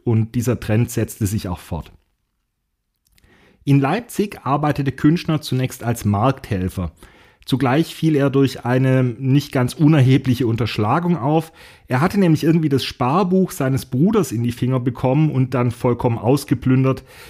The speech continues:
Im Ganzen ging es da um die doch recht stattliche Summe von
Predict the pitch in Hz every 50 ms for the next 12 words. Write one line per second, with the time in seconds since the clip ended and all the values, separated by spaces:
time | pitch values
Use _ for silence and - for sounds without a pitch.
0 | - - - 131 127 131 127 - 123 127 - - 131 117 123 120 123 123 120 -
1 | - 117 110 117 117 123 117 113 110 117 113 113 110 101 - 135 123 117 - 127
2 | 104 - - - - 110 107 - 117 104 123 110 - - 110 110 113 104 - -
3 | - 101 98 104 104